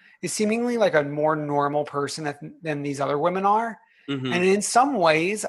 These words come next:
Speaker 1: I felt like her and Jill Zarin later in the episode were speaking the same language that these other people on the show do not speak.
Speaker 2: They were bringing us down to earth.
Speaker 1: Yeah.
Speaker 2: It's, especially in that last scene, yeah, with Jill being there and, like, Elise being there. I mean, like,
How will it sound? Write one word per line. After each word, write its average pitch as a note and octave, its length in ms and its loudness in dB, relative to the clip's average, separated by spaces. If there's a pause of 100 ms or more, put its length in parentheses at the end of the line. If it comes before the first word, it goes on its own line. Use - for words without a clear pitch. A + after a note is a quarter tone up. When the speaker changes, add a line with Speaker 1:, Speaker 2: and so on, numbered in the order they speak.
Speaker 1:
I F3 120 -4
felt F3 300 2
like A#3+ 280 -2
her F3+ 520 2
and D3+ 160 -6
Jill D#3 280 0
Zarin C#3 440 -2
later C#3+ 240 -4
in E3+ 60 -6
the F3+ 80 -2
episode G#3 420 -2 (300)
were F3 140 -4
speaking G3 500 -6
the A3 80 -4
same E3 360 -4
language D#3 680 -2 (300)
that D#3+ 220 2
these F3 320 -4
other E3 280 4
people D#3+ 320 -4
on D3 120 0
the C#3+ 80 -4
show C#3+ 240 -4
do C#3 120 -8
not C3+ 220 -4
speak. - 400 -10 (580)
Speaker 2:
They D3+ 120 0
were D3+ 100 2
bringing E3+ 280 2
us D#3 100 -6
down D3 160 0
to D3 40 0
earth. A2 560 -2 (680)
Speaker 1:
Yeah. B2+ 260 2
Speaker 2:
It's, D#3 280 -8
especially G3+ 340 0
in A3+ 60 0
that D#3+ 160 4
last B2 260 4
scene, A#2 160 -4
yeah, A2+ 140 2
with G#2 180 -4
Jill E3+ 220 0
being E3 280 0
there D#3+ 260 2
and, C3+ 120 0
like, A#2 140 -2
Elise A#2 260 -4
being B2 180 -6
there. A#2 200 0 (360)
I - 40 -8
mean, D#3 180 4
like, C#3+ 260 0